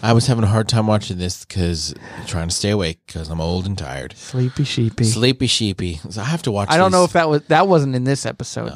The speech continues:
Speaker 2: w-, I don't remember when that
Speaker 1: Have
Speaker 2: was
Speaker 1: you been
Speaker 2: that I
Speaker 1: watching
Speaker 2: saw that.
Speaker 1: ahead?
Speaker 2: No. I was backwards is what it was.
Speaker 1: Yeah.
Speaker 2: It's behind, it's backwards in time. You know what they call that?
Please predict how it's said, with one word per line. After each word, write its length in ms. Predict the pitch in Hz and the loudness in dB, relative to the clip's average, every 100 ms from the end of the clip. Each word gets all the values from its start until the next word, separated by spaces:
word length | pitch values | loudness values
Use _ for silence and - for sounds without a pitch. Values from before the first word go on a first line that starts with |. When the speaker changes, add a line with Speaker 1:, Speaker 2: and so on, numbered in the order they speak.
| 127 | 0
Speaker 2:
w-, 180 | 131 - | 0 -2
I 140 | 123 | -2
don't 140 | 139 131 | 0 -2
remember 380 | 120 123 117 113 | -2 -2 -2 -2
when 260 | 117 117 110 | -2 -2 -2
that 200 | 107 107 | -4 -2
Speaker 1:
Have 80 | |
Speaker 2:
was 80 | 113 | -2
Speaker 1:
you 40 | 117 | 0
been 100 | 139 | 0
Speaker 2:
that 40 | |
I 20 | 131 | 2
Speaker 1:
watching 320 | 135 - 135 | 0 0 -2
Speaker 2:
saw 40 | 151 | 0
that. 40 | |
Speaker 1:
ahead? 280 | 151 110 - _ _ | -2 -6 -10 _ _
Speaker 2:
No. 380 | 151 202 139 127 - 95 _ - | 2 4 4 0 -10 -18 _ 0
I 100 | 143 | 2
was 280 | 135 147 143 | 2 0 -4
backwards 1080 | 135 135 165 180 143 120 101 110 - - | -4 0 0 0 -2 -4 -6 -10 -10 -10
is 160 | - 120 | -8 -6
what 160 | 123 117 | -4 -6
it 100 | 127 | 0
was. 580 | 127 117 117 123 - 78 | 2 2 0 -6 -12 -14
Speaker 1:
Yeah. 120 | 69 _ _ _ | -20 _ _ _
Speaker 2:
It's 80 | _ | _
behind, 480 | - 123 151 160 143 | -4 2 4 4 0
it's 200 | 127 127 _ _ _ _ _ | -6 -8 _ _ _ _ _
backwards 540 | - 151 - 143 123 120 | 0 0 2 0 0 -4
in 100 | 110 | -4
time. 420 | 120 117 - 120 _ _ _ _ _ | -4 -6 -8 -14 _ _ _ _ _
You 80 | 160 | 2
know 100 | 151 | 4
what 120 | 143 | 6
they 100 | 147 | 4
call 280 | 135 143 135 | 2 2 4
that? 260 | 147 151 | 4 4